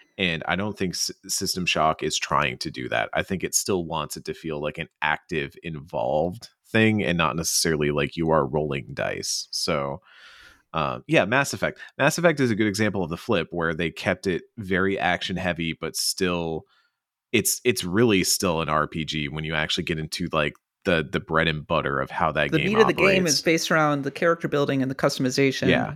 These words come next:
Speaker 2: And
Speaker 1: like, your bullets do more or less damage based on your build.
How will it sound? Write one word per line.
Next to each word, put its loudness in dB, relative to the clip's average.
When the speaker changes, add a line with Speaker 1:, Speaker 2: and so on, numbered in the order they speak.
Speaker 2:
And 0
Speaker 1:
like, 2
your 6
bullets 6
do 4
more 4
or 4
less 2
damage 0
based 0
on -2
your -4
build. -6